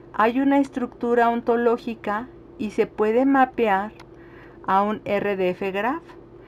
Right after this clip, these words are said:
Entonces, hay una forma de estar haciendo traducción de sintaxis. La extensión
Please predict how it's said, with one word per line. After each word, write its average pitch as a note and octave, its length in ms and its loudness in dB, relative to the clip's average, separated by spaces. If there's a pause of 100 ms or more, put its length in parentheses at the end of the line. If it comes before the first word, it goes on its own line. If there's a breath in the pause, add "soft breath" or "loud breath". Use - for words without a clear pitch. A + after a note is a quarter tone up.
(260 loud breath)
Entonces, A3 400 -2 (460 loud breath)
hay A#3+ 280 4
una C4+ 240 4
forma C4 680 2
de G3 180 0
estar G#3+ 360 2
haciendo G#3 480 -4
traducción G3 840 -4
de F#3+ 140 -2
sintaxis. G3+ 1000 -6 (680 loud breath)
La B3 360 8
extensión A3 1000 -2